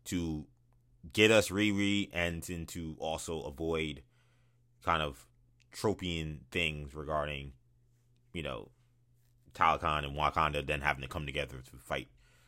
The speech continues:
some U S forces, which there were no U S forces that would have made, there's no, they would have got dismantled. Like, there was nothing,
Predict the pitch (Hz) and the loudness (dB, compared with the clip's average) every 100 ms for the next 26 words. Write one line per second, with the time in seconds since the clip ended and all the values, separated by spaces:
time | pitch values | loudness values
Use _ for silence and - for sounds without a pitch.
0 | _ - 78 73 76 - 71 67 - 50 | _ -12 -6 -4 -4 -4 -8 -10 -12 -16
1 | - _ _ _ _ 101 107 - 113 117 | -18 _ _ _ _ -6 -6 2 4 4
2 | 113 113 123 117 120 - 110 117 117 104 | 4 4 4 6 4 4 4 2 2 -2
3 | 92 85 95 90 - _ _ _ 90 98 | -4 2 4 4 -2 _ _ _ -2 0
4 | 87 90 95 78 110 117 135 127 139 143 | 2 4 2 4 4 6 6 8 8 8
5 | 139 127 123 131 127 - - 78 95 92 | 8 6 4 6 4 2 -8 -2 -2 0
6 | 107 107 113 | 2 2 0